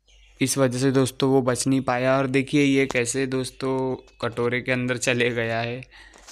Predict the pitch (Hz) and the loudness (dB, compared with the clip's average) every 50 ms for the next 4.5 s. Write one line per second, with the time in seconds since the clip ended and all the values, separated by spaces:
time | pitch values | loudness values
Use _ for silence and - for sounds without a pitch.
0 | - - _ _ - - 107 117 113 117 117 120 117 113 113 120 113 110 110 117 | -20 -20 _ _ -10 -6 -4 -4 -2 -2 -4 -4 -6 -6 -6 -4 -4 -4 -4 -6
1 | 123 120 - 127 117 117 117 120 120 120 120 123 127 127 123 120 113 110 110 113 | -8 -6 -4 -2 -2 0 0 0 -2 -2 -2 -4 -4 -6 -6 -4 -4 -4 -4 -6
2 | 123 117 113 131 127 127 127 127 120 - 127 120 123 120 117 123 120 117 - - | -10 -12 -8 -8 -8 -6 -6 -8 -8 -8 -10 -8 -8 -10 -8 -8 -8 -8 -8 -10
3 | 131 120 120 113 110 110 120 113 - 117 113 117 117 120 120 120 120 120 120 117 | -8 -4 -4 -4 -4 -4 -8 -8 -6 -4 -4 -2 -2 -2 -4 -2 -4 -4 -6 -6
4 | 117 113 104 113 117 113 - - 127 135 | -6 -6 -4 -4 -4 -4 -4 -6 -6 -8